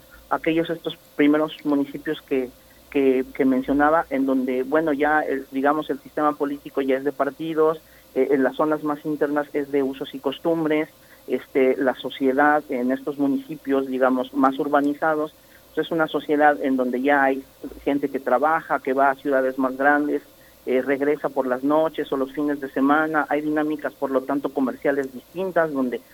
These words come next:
hay flujo de dinero, eso impacta directamente en la gastronomía, y por otro lado, pues hay asentamientos o comunidades en donde, pues, ni siquiera se puede salir más de un año, los jóvenes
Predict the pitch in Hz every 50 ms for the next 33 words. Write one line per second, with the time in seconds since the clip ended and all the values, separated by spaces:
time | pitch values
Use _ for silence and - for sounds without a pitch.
0 | - - - - 120 127 131 135 135 135 - 151 139 139 - 147 131 123 120 123
1 | 123 127 135 156 175 180 175 165 165 160 160 - - - - - - 147 160 165
2 | - 180 160 151 - 160 170 - - 175 151 143 139 139 139 139 156 143 135 135
3 | 139 135 147 139 135 123 117 117 - - 139 127 120 123 123 143 160 165 160 151
4 | 156 - - - - - - 143 143 147 139 151 151 165 170 - 185 180 175 175
5 | 175 180 180 - 160 151 - 165 165 165 165 165 165 165 165 160 - - - -
6 | 156 143 143 156 143 143 156 170 175 180 - 170 156 - 151 - 156 147 143 143
7 | 143 143 151 151 165 175 175 - 160 151 147 143 139 139 135 131 127 131 - 139
8 | 135 151 151 143 147 143 151 139 - 165 160 170 - - 139 - - 160 160 165
9 | 151 143 - - - - - - - - - 160 131 135 - 165 175 170 160 160
10 | 160 160 156 156 156 147 143 143 151 156 165 165 175 190 180 160 147 143 - -
11 | 170 165 160 160 156 151